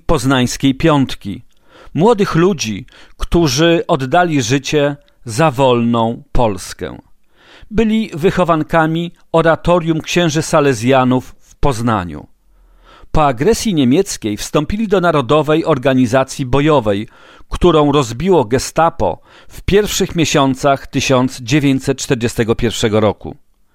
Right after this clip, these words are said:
Znaleźli się wśród stu sześćdziesięciu siedmiu członków tej organizacji zamordowanych w niemieckich więzieniach. Po dwóch latach przetrzymywania w różnych więzieniach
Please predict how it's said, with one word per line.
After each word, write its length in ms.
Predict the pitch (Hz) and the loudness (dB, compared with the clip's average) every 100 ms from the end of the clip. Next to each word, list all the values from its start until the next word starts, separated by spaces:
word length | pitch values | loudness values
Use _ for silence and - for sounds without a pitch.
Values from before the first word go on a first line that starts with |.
| _ _ _ _ _ _ _ _ - | _ _ _ _ _ _ _ _ -10
Znaleźli 640 | 120 139 143 208 160 131 | -2 0 2 2 2 -2
się 280 | - 110 101 | -2 -2 -4
wśród 460 | - 139 147 - - - | -4 0 -2 -4 -20 -20
stu 360 | - - - 240 | -14 -8 0 0
sześćdziesięciu 720 | - 208 156 160 - 220 202 | 2 2 2 -2 0 -2 -2
siedmiu 360 | 175 202 170 175 | 0 0 0 -2
członków 440 | - 175 190 196 | -2 -2 -2 -4
tej 160 | - 151 | 0 2
organizacji 920 | 135 131 123 110 156 175 - 80 - _ - - - - | 2 2 0 0 0 -2 -8 -12 -14 _ -20 -20 -18 -6
zamordowanych 1000 | 117 170 170 143 139 139 117 127 - - | -2 0 0 0 0 0 0 -2 -4 -10
w 120 | 117 | -2
niemieckich 560 | 143 139 117 - 123 101 | 2 2 0 -2 -10 -2
więzieniach. 720 | 123 117 123 107 73 - - _ _ _ _ _ _ _ _ _ - - | 2 2 2 0 -4 -10 -18 _ _ _ _ _ _ _ _ _ -8 0
Po 140 | 165 | 0
dwóch 260 | 127 147 151 | 0 -2 2
latach 460 | 170 - 107 - | 0 2 -2 -4
przetrzymywania 880 | - - 151 - 139 131 151 185 139 | -8 -6 -4 -2 0 0 0 0 0
w 60 | |
różnych 360 | 123 165 160 127 | 0 0 0 -2
więzieniach 680 | 127 120 120 160 123 104 | 0 0 0 0 0 -2